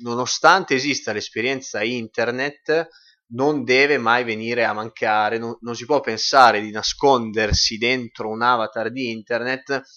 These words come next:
e di sostituire a questo la propria partecipazione civile. Mancano due minuti, se ci vuoi fare qualche ultima riflessione, qualche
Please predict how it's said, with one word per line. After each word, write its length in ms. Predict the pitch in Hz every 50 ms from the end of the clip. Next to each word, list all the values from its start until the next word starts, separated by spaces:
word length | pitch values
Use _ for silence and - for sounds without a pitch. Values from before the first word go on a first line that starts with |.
| - - - - _ _
e 180 | 120 123 120
di 120 | 110 101 101
sostituire 600 | - - 113 - - 120 - - 117 113 110 117
a 60 | 120
questo 320 | - 113 107 101 - -
la 100 | 110 110
propria 480 | 107 - 104 101 - - 120 113 110 107
partecipazione 800 | - - - - - 180 - - - - 110 - - 110 107 104
civile. 400 | - - 120 123 120 110 104 104
Mancano 540 | 110 113 113 110 - 113 110 113 117 113 - - - - - - - _
due 140 | 117 120
minuti, 760 | 120 143 151 139 139 139 143 139 - - 139 139 135 127 120 110
se 140 | - -
ci 140 | 110 - -
vuoi 180 | 110 110 113 104
fare 300 | - 113 107 104 104 98
qualche 320 | - 110 107 - - -
ultima 580 | 107 101 - - 110 107 104 101 101 98 98 95 - - - - - - -
riflessione, 920 | - 117 107 117 123 117 - - - 104 101 101 104 107 110 110 110 110 -
qualche 580 | - - 107 104 - - 107 104 98 - _